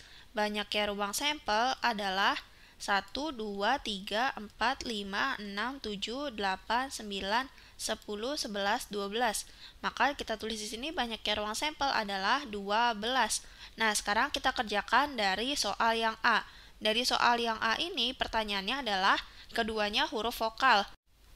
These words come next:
Karena yang ditanya adalah peluang terambilnya kedua huruf vokal,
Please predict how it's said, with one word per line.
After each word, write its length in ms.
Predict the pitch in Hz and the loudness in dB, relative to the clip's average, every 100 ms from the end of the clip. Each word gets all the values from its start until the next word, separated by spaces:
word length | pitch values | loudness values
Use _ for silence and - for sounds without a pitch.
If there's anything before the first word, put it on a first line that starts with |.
| - | -4
Karena 240 | 311 226 | 0 4
yang 160 | 220 220 | 2 0
ditanya 400 | 226 214 214 220 | 2 2 2 2
adalah 400 | - 208 202 220 | 2 2 4 2
peluang 320 | 233 226 220 | 2 0 2
terambilnya 400 | 226 220 220 220 | 2 2 2 -2
kedua 320 | 220 226 220 | 0 0 0
huruf 240 | 220 233 277 | -2 -2 -2
vokal, 400 | 311 233 226 | 0 4 4